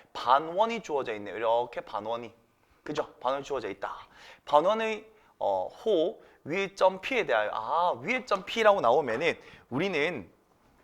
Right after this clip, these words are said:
이렇게 보조선 두 개를 연결시켜주면은 무슨 삼각형이 된다? 그렇죠. 직각삼각형이 된다. 이렇게 정리하실 수 있겠죠. 다음, 각 피에이비가 이 각을 세타라 합니다. 선분 에이피에 대하여.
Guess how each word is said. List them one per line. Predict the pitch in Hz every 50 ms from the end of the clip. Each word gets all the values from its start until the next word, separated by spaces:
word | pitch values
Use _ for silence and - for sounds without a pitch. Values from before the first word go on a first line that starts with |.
| _ _ - - - - - - _ _
이렇게 | - 226 240 254 254 254 - - - 220 214 - -
보조선 | - - 143 151 156 165 156 - 196 202 190
두 | - - 127
개를 | 139 151 156 135 113
연결시켜주면은 | 123 151 175 180 165 165 165 165 - 175 160 147 151 139 135 131 139 131 117
무슨 | 98 104 98 123 135
삼각형이 | 147 143 - 147 139 - 143 131 127
된다? | 120 117 117 131 160 190 226 226 -
그렇죠. | - 104 110 113 - - 139 120 -
직각삼각형이 | - - 147 - 214 220 214 - 185 180 170 - 170 165 160
된다. | 151 151 147 151 151 151 147 - - - _ _ _ _ _ _ _ _ - _ - -
이렇게 | - 143 135
정리하실 | - 123 123 123 120 113 - 135 117
수 | - -
있겠죠. | - 107 - _ - - _ _ _ _ - - - - - - - - - - _
다음, | - 190 208 180 185 226 - - - - - - -
각 | - 170 233 247 -
피에이비가 | - - 254 254 254 262 226 254 254 185 127 127 143 117 - - - - _ _ _ _ _ _ _ _ - - - - - _ _
이 | 180 185
각을 | 208 208 214 208
세타라 | 202 - 208 - - 233 233 170
합니다. | 123 107 110 98 - - - - - _ _ _ _ _ _ -
선분 | - - - 233 247 247 277 254
에이피에 | 175 123 117 - - - 220 196
대하여. | 143 117 104 98 95